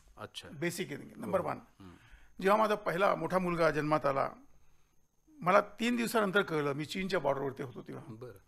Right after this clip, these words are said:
Speaker 2: उत्तराखंडमध्ये चीनच्या, की तुम्हाला पुत्ररत्न प्राप्त झालेलं आहे.
Speaker 1: बरं.
Speaker 2: कारण त्यावेळेला काही फोन वगैरे काही नव्हतेच.
Speaker 1: हम्म, हम्म.
Speaker 2: And I saw my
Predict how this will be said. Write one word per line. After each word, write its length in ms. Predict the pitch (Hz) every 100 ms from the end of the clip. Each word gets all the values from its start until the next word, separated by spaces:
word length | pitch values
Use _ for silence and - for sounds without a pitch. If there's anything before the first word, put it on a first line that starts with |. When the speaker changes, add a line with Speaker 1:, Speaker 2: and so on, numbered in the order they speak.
| _ -
Speaker 2:
उत्तराखंडमध्ये 720 | - - 180 - 156 135 123 131 - - -
चीनच्या, 380 | 110 - - - - - - - - -
की 60 | 196
तुम्हाला 260 | 196 208
पुत्ररत्न 500 | 196 185 196 175 160
प्राप्त 280 | 151 139 139
झालेलं 240 | - - -
आहे. 100 | - _ _ _
Speaker 1:
बरं. 560 | 113 113 - _ _ -
Speaker 2:
कारण 120 | 180
त्यावेळेला 280 | 180 185 196
काही 260 | 190 190 190 190 - -
फोन 220 | 185 185
वगैरे 180 | 196 196
काही 100 | 185
नव्हतेच. 380 | 175 156 139 - - -
Speaker 1:
हम्म, 80 | 101
हम्म. 220 | 92 - - - - _ _ -
Speaker 2:
And 100 | 247 269 190
I 220 | 220 247
saw 320 | - 180 190
my 200 | 185